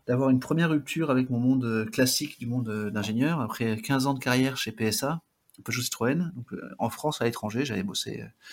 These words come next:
en Bretagne, à Rennes, j'avais bossé à Madrid, euh, un an, j'avais bossé en Slovaquie, trois ans, à Bratislava, j'ai bossé à Vigo, en Espagne, euh, pendant cinq ans, et puis j'avais terminé un, par, euh, quatre ans au Brésil, à Rio.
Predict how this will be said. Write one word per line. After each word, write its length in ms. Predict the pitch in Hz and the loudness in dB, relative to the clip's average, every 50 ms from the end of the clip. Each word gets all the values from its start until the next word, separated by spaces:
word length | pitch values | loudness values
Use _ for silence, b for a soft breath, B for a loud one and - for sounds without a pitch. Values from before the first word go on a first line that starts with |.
| B B B B B B B | B B B B B B B
en 80 | - 98 | -4 -2
Bretagne, 440 | 101 107 - - 113 117 123 110 101 | 0 0 0 2 2 2 4 2 0
à 40 | 101 | 0
Rennes, 240 | 104 113 127 127 | 2 2 2 2
j'avais 160 | 113 - 98 107 | 2 0 -2 -4
bossé 180 | 107 - - | -4 -4 -2
à 40 | 104 | -2
Madrid, 460 | 104 107 107 110 107 117 123 123 113 | 0 0 0 0 0 2 0 2 0
euh, 120 | 104 98 101 | 0 -2 0
un 180 | 110 110 110 110 | 0 2 2 4
an, 180 | 113 123 131 127 | 4 4 2 2
j'avais 200 | 127 120 110 98 | 0 -2 -4 -6
bossé 260 | 110 110 - - 110 | -6 -6 -6 -4 -4
en 60 | 110 | -4
Slovaquie, 580 | - - - 135 131 123 123 - - 131 131 131 | -2 0 2 2 2 2 0 0 0 0 0 0
trois 340 | - - 120 113 107 110 | 0 -2 -2 -2 0 2
ans, 220 | 113 120 131 131 - _ _ - | 0 0 0 -2 -6 _ _ -12
à 60 | - | -8
Bratislava, 580 | - 110 110 - - - 110 113 120 123 - - B B B B B B B B B _ - | -6 -4 -2 -2 -2 0 0 0 0 -2 -4 -6 B B B B B B B B B _ -8
j'ai 120 | - 107 | -4 -2
bossé 340 | 95 104 107 - - - 113 | -2 -2 -2 -2 -2 0 0
à 100 | 107 104 | 0 0
Vigo, 400 | 101 123 131 131 131 135 147 147 | 2 2 4 6 8 8 8 6
en 120 | 123 110 113 | 4 4 2
Espagne, 460 | 113 113 - - 117 127 127 123 117 | 0 -2 -2 -2 0 2 2 2 2
euh, 120 | 107 101 | 0 -2
pendant 200 | 98 - 101 104 | -4 -4 -4 -4
cinq 300 | - - 113 110 110 113 | -2 -2 -2 -2 -2 0
ans, 220 | 120 135 160 170 - - - | 0 0 0 -2 -4 -8 -12
et 60 | - 101 | -10 -6
puis 100 | - - | -2 0
j'avais 160 | 113 110 110 | 0 2 2
terminé 360 | 113 110 107 113 127 143 143 | 0 0 0 2 2 2 2
un, 240 | 123 113 110 110 - B B B B B B B B _ - | 2 0 -2 -4 -6 B B B B B B B B _ -4
par, 220 | 123 117 - 123 | -4 -2 -2 -2
euh, 140 | 113 113 - | -4 -4 -4
quatre 360 | - - 117 - - - - | -4 -4 -4 -4 -2 -2 0
ans 100 | 151 151 147 | 2 4 4
au 60 | 131 | 6
Brésil, 320 | 123 127 131 127 139 139 | 6 6 6 6 6 6
à 60 | 127 | 6
Rio. 340 | 110 113 113 131 175 208 226 | 6 6 6 6 6 4 2